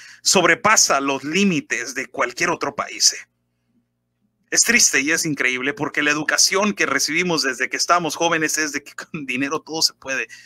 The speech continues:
y se puede sobornar. Desde ahí empieza la corrupción. Hecho esta pregunta, muchas veces,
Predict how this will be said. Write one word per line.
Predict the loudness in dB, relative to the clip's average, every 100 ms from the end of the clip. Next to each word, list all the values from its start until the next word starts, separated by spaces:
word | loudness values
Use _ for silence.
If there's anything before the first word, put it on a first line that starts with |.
| -4
y | -2
se | -2
puede | 0 0
sobornar. | 2 0 -2 0 -2 -2
Desde | -2 0
ahí | 0 0
empieza | -2 0 0
la | -2
corrupción. | -6 -6 -6 -6 -10 -14 -2
Hecho | 0 2
esta | 2 2 2
pregunta, | 2 2 2 2 0 _ _ _ _ _ _ -20 _ _
muchas | 2 4 4
veces, | 4 2 0 -4